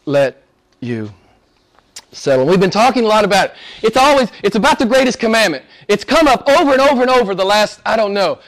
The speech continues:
seems like the last two months. It just keeps coming up. What is the greatest commandment? What does Jesus say? This is what Jesus is interested in.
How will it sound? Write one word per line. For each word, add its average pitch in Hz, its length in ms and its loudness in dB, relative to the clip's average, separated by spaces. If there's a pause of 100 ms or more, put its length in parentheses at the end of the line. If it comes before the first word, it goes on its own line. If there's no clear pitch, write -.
(140)
seems 247 280 -4
like 208 180 2
the 196 80 -2
last 214 320 0
two 226 160 -2
months. 202 300 -2
It 196 100 -6
just 240 140 -6
keeps 277 200 -4
coming 311 420 0
up. 202 120 0
What 285 160 2
is 339 100 0
the 330 120 -2
greatest 269 340 0
commandment? 240 480 -4
What 330 180 0
does 339 160 -2
Jesus 285 320 -4
say? 196 160 -4 (300)
This 381 260 -2
is 311 100 -2
what 302 220 2
Jesus 269 360 -2
is 233 120 -6
interested 196 460 -4
in. 135 180 -8